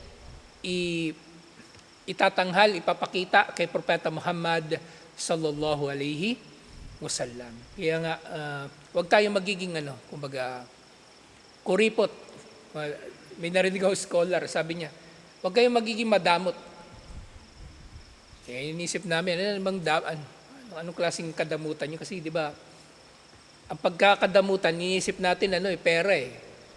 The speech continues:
Sabi niya, "Wag kayong madamot sa isang bagay." At yun nga tinutukoy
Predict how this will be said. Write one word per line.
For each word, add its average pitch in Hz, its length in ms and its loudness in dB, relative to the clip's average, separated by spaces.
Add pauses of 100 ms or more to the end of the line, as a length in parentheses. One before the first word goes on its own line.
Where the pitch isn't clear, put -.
(200)
Sabi 147 220 -8
niya, 175 100 0
"Wag 165 80 -6
kayong 185 240 2
madamot 180 400 4
sa 160 400 0
isang 165 300 -2
bagay." 160 480 2 (1400)
At 139 160 -12
yun 165 160 0
nga 160 80 2
tinutukoy 156 480 -2